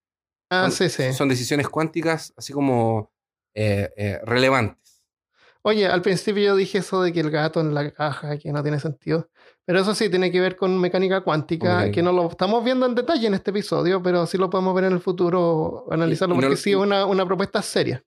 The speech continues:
Speaker 2: y no lo dijiste al principio del programa, lo dijiste cuando todavía no
Speaker 1: <gasps>
Speaker 2: grabamos.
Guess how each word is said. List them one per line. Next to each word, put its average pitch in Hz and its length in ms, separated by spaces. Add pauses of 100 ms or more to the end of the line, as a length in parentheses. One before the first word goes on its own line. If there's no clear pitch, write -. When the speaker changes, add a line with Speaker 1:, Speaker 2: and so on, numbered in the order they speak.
(180)
Speaker 2:
y 135 60
no 131 80
lo 135 80
dijiste 127 260
al 127 80
principio 139 460
del 143 120
programa, 139 320
lo 110 80
dijiste - 340
cuando 107 200
todavía 110 260
no 113 100
Speaker 1:
<gasps> 117 40
Speaker 2:
grabamos. 104 380